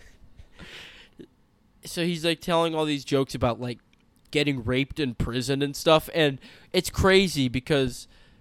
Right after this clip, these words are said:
the first half of his set, like, when he was himself, he, like, didn't cuss. He, like, didn't have any jokes that were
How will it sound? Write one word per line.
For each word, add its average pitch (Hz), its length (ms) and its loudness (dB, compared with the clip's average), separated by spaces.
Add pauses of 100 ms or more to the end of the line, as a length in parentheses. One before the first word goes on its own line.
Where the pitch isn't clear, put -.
(160)
the 131 140 -2
first 190 540 0
half 180 340 4
of 180 80 -14
his 156 160 -4
set, 139 460 0 (120)
like, 143 180 -2 (120)
when 147 160 0
he 175 160 -4
was 202 200 -4
himself, 180 640 0 (720)
he, 156 160 -2
like, 139 320 0
didn't 151 400 0
cuss. - 580 2 (580)
He, 135 240 -8
like, 127 300 -4
didn't 156 320 2
have 147 280 2
any 160 300 0
jokes 156 420 2
that 139 160 2
were 131 460 -4